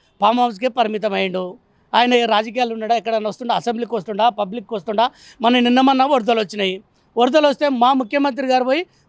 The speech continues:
మొత్తం అన్ని ప్రాంతాల్లో ఖమ్మం పోయిండు, వరంగల్ పోయిండు, అన్ని నిజామాబాద్ పోయిండు, హైదరాబాద్ మొత్తం తిరిగిండు, ప్రజల కోసం ఆలోచన చేసిండు.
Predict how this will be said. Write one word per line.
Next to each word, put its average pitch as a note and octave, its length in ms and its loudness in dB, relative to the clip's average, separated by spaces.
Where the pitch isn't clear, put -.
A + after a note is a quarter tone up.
మొత్తం C4 440 0
అన్ని C4 220 0
ప్రాంతాల్లో B3 520 0
ఖమ్మం B3 360 -4
పోయిండు, A#3 280 -6
వరంగల్ B3 460 -2
పోయిండు, A3+ 300 -6
అన్ని B3+ 180 4
నిజామాబాద్ B3 520 2
పోయిండు, A#3 260 -2
హైదరాబాద్ B3+ 520 0
మొత్తం A#3 280 -6
తిరిగిండు, A3+ 500 -2
ప్రజల D4 280 4
కోసం D4 300 2
ఆలోచన C4 400 0
చేసిండు. A3+ 420 -2